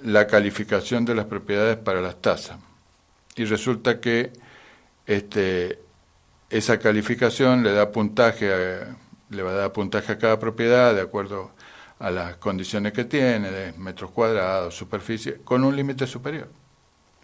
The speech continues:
Quiere decir que una vivienda, una industria, un, este,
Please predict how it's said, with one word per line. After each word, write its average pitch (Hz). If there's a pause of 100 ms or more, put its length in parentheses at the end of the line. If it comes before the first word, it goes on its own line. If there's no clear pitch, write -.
(440)
Quiere 107
decir 107
que 117
una 104 (560)
vivienda, 107
una 98
industria, 95
un, 92 (760)
este, 90